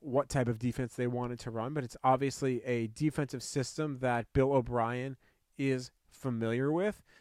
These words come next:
Um, Josh McDaniels obviously is another name that could end up being a head coach situation. I can't see that necessarily happening here, whether Bob Quinn remains as general manager or whether it's a complete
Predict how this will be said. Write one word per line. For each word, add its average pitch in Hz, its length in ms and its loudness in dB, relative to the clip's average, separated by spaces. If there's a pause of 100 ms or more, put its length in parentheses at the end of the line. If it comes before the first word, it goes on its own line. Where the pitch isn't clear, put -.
(360)
Um, 117 460 -4 (140)
Josh 139 300 4
McDaniels 131 600 -2
obviously 131 340 -2
is 120 100 -4
another 120 320 -2
name 120 280 -6
that 107 240 -10
could 131 180 0
end 127 120 -2
up 113 100 -10
being 120 220 -6
a - 20 -12
head 120 200 -8
coach 123 240 -4
situation. 139 420 -6
I 127 40 -10
can't 160 340 -6
see - 180 -2
that 135 160 -2
necessarily 127 500 -6
happening 123 580 -4 (400)
here, 156 540 4 (180)
whether 127 360 4
Bob 127 300 2
Quinn 127 540 -6 (400)
remains 127 460 0
as 131 80 -4
general 127 280 -4
manager 185 540 -2
or 120 400 2 (320)
whether 117 600 2 (220)
it's - 180 -4
a 120 60 -2
complete 131 520 -4